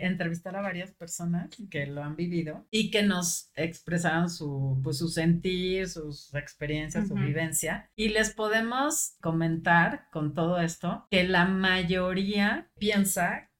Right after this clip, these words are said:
Speaker 1: que desde el principio de la relación, cuando estás en el romance y quedando bien y to-, que todo es
Speaker 2: Ujú,
Speaker 1: miel y
Speaker 2: maravilloso.
Speaker 1: hojuelas,
Speaker 2: Ujú.
Speaker 1: no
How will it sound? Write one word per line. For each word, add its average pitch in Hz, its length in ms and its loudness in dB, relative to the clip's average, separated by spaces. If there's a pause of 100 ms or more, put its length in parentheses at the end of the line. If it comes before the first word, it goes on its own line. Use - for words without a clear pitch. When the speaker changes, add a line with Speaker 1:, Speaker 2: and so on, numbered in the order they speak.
Speaker 1:
que 170 180 4
desde 165 460 2
el 170 180 2
principio 170 640 -2
de 240 80 -2
la 156 140 -2
relación, 147 460 -4
cuando 160 240 2
estás 175 320 2
en 214 140 0
el 170 140 4
romance 170 840 2
y 147 100 -8
quedando 165 420 -4
bien 165 540 -8
y 139 240 -10 (100)
to-, 131 240 -14
que 131 100 -16
todo 160 260 -8
es 165 160 -6
Speaker 2:
Ujú, 196 560 -6
Speaker 1:
miel 190 200 -2
y 165 40 -2
Speaker 2:
maravilloso. 185 480 -2
Speaker 1:
hojuelas, 185 520 -4
Speaker 2:
Ujú. 202 500 -12 (140)
Speaker 1:
no 196 840 4